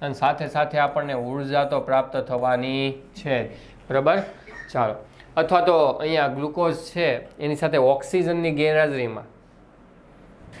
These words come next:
એની જગ્યાએ ઈસ્ટ આવી જાય. શું આવી જાય? ઈસ્ટ, બરાબર? તો પણ આપણે એનો જવાબ આપી શકીએ.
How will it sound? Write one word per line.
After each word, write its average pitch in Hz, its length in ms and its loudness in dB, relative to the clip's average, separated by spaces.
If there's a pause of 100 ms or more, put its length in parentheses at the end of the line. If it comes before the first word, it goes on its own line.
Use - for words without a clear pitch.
(680)
એની 147 180 4
જગ્યાએ 156 240 4
ઈસ્ટ 160 420 0
આવી 123 320 4
જાય. 110 180 -2
શું 156 220 0
આવી 147 160 4
જાય? 143 140 2 (160)
ઈસ્ટ, 143 340 -4 (240)
બરાબર? 143 320 2
તો 151 260 0
પણ 151 200 0
આપણે 143 220 -2
એનો 139 140 -4
જવાબ 120 300 0
આપી 117 200 -2
શકીએ. 110 460 -10